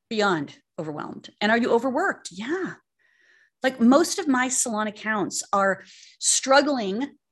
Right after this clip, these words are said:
frustrated, overwhelmed, and overworked because they're being, they have, they're having to be very hands-on with their business, where maybe they were able to pull back as an owner pre-covid, and now they're having to step in and kind of rebuild, revise, restructure things within their business.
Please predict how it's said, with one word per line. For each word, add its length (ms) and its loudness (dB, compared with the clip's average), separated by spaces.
frustrated, 720 2
overwhelmed, 420 0
and 100 -6
overworked 480 0
because 300 -6
they're 100 -2
being, 400 -2
they 140 0
have, 300 -2
they're 100 0
having 240 0
to 60 -2
be 100 -2
very 340 0
hands-on 540 -4
with 120 -8
their 100 -4
business, 440 -6
where 60 -6
maybe 180 0
they 100 -6
were 120 -2
able 160 0
to 60 -8
pull 200 -6
back 300 -2
as 100 -8
an 120 -6
owner 420 -4
pre-covid, 1200 -2
and 120 0
now 140 4
they're 100 0
having 200 0
to 80 -4
step 540 0
in 360 0
and 240 -6
kind 280 0
of 160 -4
rebuild, 840 2
revise, 800 2
restructure 920 -2
things 300 -4
within 240 -6
their 140 -4
business. 520 -6